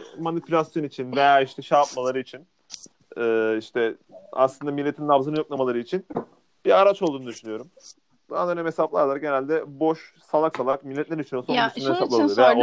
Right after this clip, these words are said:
Speaker 1: onu
Speaker 2: Mesela
Speaker 1: dile getiren hesaplar
Speaker 2: benim
Speaker 1: oluyor.
Speaker 2: soyadım falan yazıyor.
Speaker 1: Evet.
Speaker 2: Yakında onları kaldırıp ben de böyle hafiften anonime evrileceğim. Çünkü burada galiba,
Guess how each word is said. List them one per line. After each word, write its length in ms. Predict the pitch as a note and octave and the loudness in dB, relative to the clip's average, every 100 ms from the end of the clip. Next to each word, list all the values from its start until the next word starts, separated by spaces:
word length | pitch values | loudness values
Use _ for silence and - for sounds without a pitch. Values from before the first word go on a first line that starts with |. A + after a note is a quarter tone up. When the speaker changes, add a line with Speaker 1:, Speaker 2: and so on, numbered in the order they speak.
| B2 | 2
Speaker 1:
onu 60 | |
Speaker 2:
Mesela 200 | - B2+ | 2 2
Speaker 1:
dile 80 | - | 0
getiren 240 | - - A#3 | 0 -6 -2
hesaplar 160 | A#3+ | 0
Speaker 2:
benim 160 | A#3+ C#4+ | 2 0
Speaker 1:
oluyor. 160 | C#4 - | -2 -2
Speaker 2:
soyadım 360 | B3 A#3+ C4+ | -2 0 -2
falan 300 | C#4+ C4+ B3+ | 0 0 0
yazıyor. 420 | C#4+ B3+ G#3+ A#3 C#4+ E4+ G3 | 0 0 -2 -2 -2 -2 -4
Speaker 1:
Evet. 140 | A#3+ | -4
Speaker 2:
Yakında 380 | B3 C4 F#4 D4+ | 0 2 4 4
onları 260 | D4 D4 D#4 | 4 2 0
kaldırıp 460 | D#4+ A#3+ A#3 B3+ - | 2 2 2 -4 -4
ben 200 | B3+ C4+ | -4 -2
de 60 | C#4+ | -2
böyle 140 | A3+ | -2
hafiften 500 | B3 C4+ B3+ - C#4 | -4 -8 -12 -6 -6
anonime 440 | G#3+ A#3+ B3 B3 A#3+ | -4 -6 -6 -4 -4
evrileceğim. 580 | A3+ A3+ A#3 A3 C#4+ A4 _ _ _ _ - | -4 -6 -8 -8 -8 -10 _ _ _ _ -8
Çünkü 280 | D#4+ E4+ F#4+ | -4 -2 -2
burada 580 | C#4+ A#3 C4+ C#4+ D#4 C#4 _ _ _ _ - | -4 -2 -2 -2 -4 -8 _ _ _ _ -10
galiba, 540 | A#3 C4 C4 D#4 D4 | 0 2 4 2 0